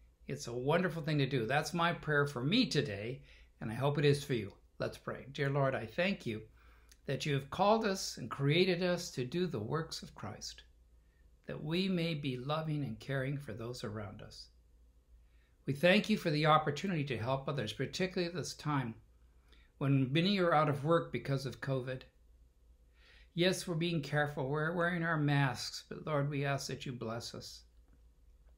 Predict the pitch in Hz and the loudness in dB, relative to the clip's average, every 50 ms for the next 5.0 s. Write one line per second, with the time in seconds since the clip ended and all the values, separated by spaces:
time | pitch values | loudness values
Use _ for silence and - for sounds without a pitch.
0 | _ _ _ - - - - 196 185 165 - 160 143 143 143 143 143 143 143 - | _ _ _ -20 -10 -4 0 2 2 2 4 4 6 8 8 8 8 6 4 0
1 | - - 135 120 113 - 113 107 104 - - - - 139 131 131 127 127 120 117 | -4 -6 -6 -6 -6 -8 -10 -8 -8 -10 -10 -6 -4 -2 0 0 0 -2 -4 -6
2 | 104 - - - - _ _ - - - - _ _ _ - 151 135 139 139 160 | -8 -10 -16 -20 -20 _ _ -20 -20 -20 -20 _ _ _ -2 -2 0 2 2 4
3 | 160 156 151 147 139 147 147 147 143 143 - 151 135 123 123 123 113 113 117 117 | 4 4 4 4 4 4 4 4 2 0 0 0 0 0 0 0 -2 -2 -4 -8
4 | - - - - 143 127 127 123 117 117 117 117 113 110 113 110 104 104 104 104 | -10 -10 -4 -2 -2 -2 -2 -4 -6 -6 -6 -6 -6 -6 -8 -8 -10 -10 -12 -14